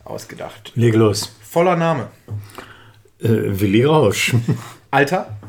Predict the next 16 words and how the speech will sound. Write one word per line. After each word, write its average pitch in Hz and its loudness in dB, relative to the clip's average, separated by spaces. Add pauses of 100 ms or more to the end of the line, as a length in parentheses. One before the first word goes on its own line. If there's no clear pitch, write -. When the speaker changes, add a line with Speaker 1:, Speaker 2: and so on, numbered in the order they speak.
(760)
Speaker 2:
Äh, 113 0
im 113 0
nächsten 139 2
Monat 143 0 (380)
schon 143 0
doppelt 147 0
so 156 0
alt 143 -2
wie 127 2
ihr 127 0
zwei 123 0
oder 101 -4
so. 92 -4
<laughs> - -4
Speaker 1:
Position, 165 2
Beruf? 151 -2